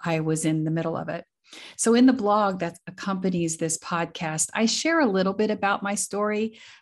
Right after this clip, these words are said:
but to actually write out everything that was happening at the time, it would sound more like a country music song.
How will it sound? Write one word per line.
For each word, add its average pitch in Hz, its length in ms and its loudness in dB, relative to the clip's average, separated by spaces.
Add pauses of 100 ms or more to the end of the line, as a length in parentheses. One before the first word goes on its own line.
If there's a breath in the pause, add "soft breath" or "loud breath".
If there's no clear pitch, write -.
but 214 140 -6
to 208 100 -2
actually 226 520 0 (340)
write 190 340 0
out 180 240 -4
everything 185 460 -2
that 175 160 -4
was 170 120 -10
happening 185 440 -2
at 180 120 0
the 180 60 -4
time, 180 380 -4
it - 80 -10
would 160 100 -10
sound 175 300 -2
more 170 120 -2
like 165 200 -4
a 160 40 -8
country 160 360 -6
music 156 360 -2
song. 196 420 0